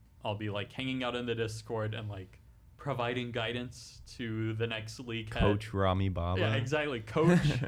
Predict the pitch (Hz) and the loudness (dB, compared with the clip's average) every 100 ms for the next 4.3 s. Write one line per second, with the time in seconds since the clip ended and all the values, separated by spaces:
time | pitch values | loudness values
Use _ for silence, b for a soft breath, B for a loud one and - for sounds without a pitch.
0 | 120 110 - - - 127 117 117 113 127 | 0 0 -2 -10 -4 0 2 2 0 -2
1 | 123 139 - 147 135 131 123 123 127 135 | -4 -4 -6 -2 -2 -2 -2 0 0 -2
2 | 135 98 98 95 131 123 127 127 120 127 | 2 4 6 4 2 0 -2 -4 -6 -4
3 | 123 123 127 123 110 117 117 131 135 - | -2 -2 -2 -4 -2 -2 -2 -2 -6 -6
4 | 110 104 | -4 -4